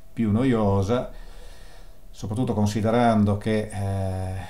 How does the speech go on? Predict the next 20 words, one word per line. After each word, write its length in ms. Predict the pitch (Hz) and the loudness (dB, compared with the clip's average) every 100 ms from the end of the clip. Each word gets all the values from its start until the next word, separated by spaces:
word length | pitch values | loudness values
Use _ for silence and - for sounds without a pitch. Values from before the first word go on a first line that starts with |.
| - | -12
sono 400 | - - 113 101 | -12 -6 -2 0
le 240 | 98 101 104 | 0 0 -2
undici 400 | 113 110 104 101 | -4 0 0 0
e 20 | 107 | -2
un 100 | 104 | 0
quarto 640 | 117 107 104 98 110 104 | 4 4 4 2 -2 -2
di 140 | 104 131 | -4 -4
sera 640 | 120 107 104 107 127 - | -2 0 0 0 0 -4
e, 280 | 98 95 92 | -6 -6 -6
eh, 320 | 95 90 90 | -6 -6 -8
so 260 | 90 110 101 | -6 -4 -2
che 80 | 110 | 0
la 140 | 113 | 0
cosa 340 | 101 98 95 | 2 2 2
mi 80 | 95 | 0
porterà 420 | 85 98 - 98 | -2 -4 -2 -2
via 300 | 95 92 90 | 0 -2 -2
almeno 340 | 87 87 87 87 | -4 -4 -4 -4
un'altra 460 | 82 85 - 98 | -4 -6 -2 2
ora. 440 | 120 104 82 85 | 4 4 2 -4